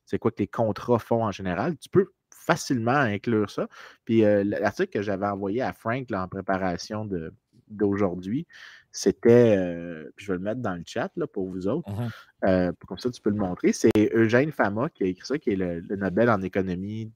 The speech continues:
Speaker 1: deux mille treize. Euh, Fama, c'est le gars qui a fait Efficient Market Hypothesis, l'idée que,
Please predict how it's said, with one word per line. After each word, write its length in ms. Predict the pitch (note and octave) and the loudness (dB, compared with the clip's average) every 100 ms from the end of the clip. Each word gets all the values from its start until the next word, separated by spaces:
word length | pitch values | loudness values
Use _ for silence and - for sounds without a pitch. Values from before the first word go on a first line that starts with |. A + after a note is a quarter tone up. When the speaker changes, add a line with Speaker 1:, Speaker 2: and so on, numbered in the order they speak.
| _ _ G#2+ | _ _ 0
Speaker 1:
deux 100 | A2+ | 2
mille 180 | G2+ E2+ | 2 -2
treize. 500 | - G2 D#3 B2+ _ - - - _ F#2+ | -4 -2 -4 -10 _ -20 -20 -20 _ -4
Euh, 320 | F2+ E2+ D2+ | -4 -4 -6
Fama, 380 | - A2 A#2+ E3 | 4 6 6 2
c'est 140 | A#2 | 2
le 120 | G#2 | 2
gars 180 | F#2+ A2 | 2 0
qui 140 | A2+ G#2 | 0 -2
a 60 | |
fait 300 | - G#2 G#2 | 0 -2 0
Efficient 340 | G2 A2 A#2 A2 | -2 -4 -6 -4
Market 360 | G2+ G2 G#2+ G2+ | -2 -2 0 -2
Hypothesis, 760 | - F2+ F2+ E2+ - G#2 - | 0 -4 -2 -8 -6 -8 -8
l'idée 420 | G2+ F#2+ E2+ G2 G#2+ | -6 -6 0 0 2
que, 360 | G2 F2 G2 | -2 -2 -4